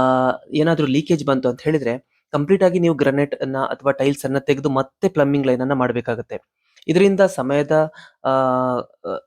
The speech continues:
ಸಮಯದ ತೊಂದ್ರೆ ಆಗುತ್ತೆ, ಜೊತೆಗೆ, ಆ, ನಿಮ್ಮ ಖರ್ಚು ಕೂಡ ತುಂಬಾ ವಿಪರೀತವಾಗಿ ಏರುತ್ತೆ. ಹಾಗಾಗಿ, ಆ, ಯಾವುದೇ ನೀವು ಪ್ಲಂಬಿಂಗ್ ಕೆಲ್ಸ ಮಾಡ್ತಾ ಇದ್ದೀರಾ ಅಂತ ಹೇಳಿದ್ರೆ, especially ಸಿ ಪಿ ವಿ ಸಿ,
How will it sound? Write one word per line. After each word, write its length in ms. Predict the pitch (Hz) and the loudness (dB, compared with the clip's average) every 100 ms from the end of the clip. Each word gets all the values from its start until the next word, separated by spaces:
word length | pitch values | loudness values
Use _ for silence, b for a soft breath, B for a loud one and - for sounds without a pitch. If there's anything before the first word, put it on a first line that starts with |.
| - - | -18 -16
ಸಮಯದ 360 | - 151 160 165 | -6 0 2 2
ತೊಂದ್ರೆ 320 | 156 143 139 | 0 -2 0
ಆಗುತ್ತೆ, 360 | 135 131 - 156 | 0 0 0 0
ಜೊತೆಗೆ, 500 | 131 131 165 165 185 190 b b b | 2 2 2 2 -2 -4 b b b
ಆ, 160 | 139 135 | 2 2
ನಿಮ್ಮ 480 | 139 143 139 139 - - | 2 0 2 0 -2 -4
ಖರ್ಚು 380 | 147 - - | -4 -4 -6
ಕೂಡ 220 | 180 175 170 180 - _ - | 0 4 4 2 -4 _ -16
ತುಂಬಾ 240 | - 156 151 | -6 -2 -2
ವಿಪರೀತವಾಗಿ 680 | 135 151 156 147 135 131 | -2 -4 -4 0 0 0
ಏರುತ್ತೆ. 440 | 120 123 123 - _ _ _ - - | 0 0 -2 -8 _ _ _ -20 -2
ಹಾಗಾಗಿ, 580 | 139 175 170 170 190 _ _ _ - | 2 2 2 0 -4 _ _ _ -6
ಆ, 300 | 127 127 123 127 | -2 0 -2 0
ಯಾವುದೇ 320 | 123 139 185 | 2 4 4
ನೀವು 180 | 180 175 | 4 2
ಪ್ಲಂಬಿಂಗ್ 380 | 143 139 147 | 2 0 0
ಕೆಲ್ಸ 200 | 143 131 131 | -4 -4 -6
ಮಾಡ್ತಾ 280 | 123 123 | -8 -6
ಇದ್ದೀರಾ 240 | 127 120 117 | -6 -4 -8
ಅಂತ 120 | 113 | -8
ಹೇಳಿದ್ರೆ, 600 | 135 143 127 135 _ _ - | -6 -2 -2 -4 _ _ -8
especially 440 | 143 180 175 180 180 | -4 -2 0 0 0
ಸಿ 180 | 175 147 | 0 0
ಪಿ 140 | 160 | 2
ವಿ 120 | 151 | 0
ಸಿ, 340 | 147 160 165 | 0 -2 -2